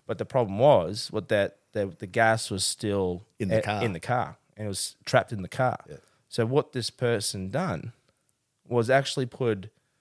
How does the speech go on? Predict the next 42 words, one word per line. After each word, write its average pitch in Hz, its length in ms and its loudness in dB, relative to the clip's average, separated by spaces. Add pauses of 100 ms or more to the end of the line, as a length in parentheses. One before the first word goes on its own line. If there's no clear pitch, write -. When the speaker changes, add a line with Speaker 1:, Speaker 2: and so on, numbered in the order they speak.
(760)
Speaker 1:
paper, 135 580 0 (240)
uh, 123 80 6
Speaker 2:
Yeah. 120 60 6
Speaker 1:
signs 156 600 2 (100)
Speaker 2:
Yeah. 101 200 -2 (380)
Speaker 1:
around 131 340 6
Speaker 2:
He, - 40 4
Speaker 1:
the 117 60 6
Speaker 2:
he, 104 60 0
Speaker 1:
whole 127 160 6
Speaker 2:
he, 107 60 0
Speaker 1:
vehicle. 110 300 0
Speaker 2:
he - 40 -12
printed 107 360 -4 (300)
on, 98 260 -6 (160)
uh, 92 300 -2
on 98 140 -6
a 85 40 -10
piece - 240 -6
of 95 60 -12
paper 98 360 -6 (160)
in, 151 80 4
in, 143 160 4
Speaker 1:
Inside. 143 440 6
Speaker 2:
inside 117 380 2
e-, 117 200 0
every 117 300 2
window 113 300 0
Speaker 1:
Window 104 160 4
Speaker 2:
in 98 40 -2
the 104 120 -2
Speaker 1:
of 98 40 2
the 87 60 2
Speaker 2:
car, 135 200 4
Speaker 1:
car. - 80 -16 (760)
Speaker 2:
what 107 280 2
he, 104 280 2
what 107 200 4
he 101 80 4
had 87 200 0
used. 104 540 0
Speaker 1:
Yeah. 123 180 2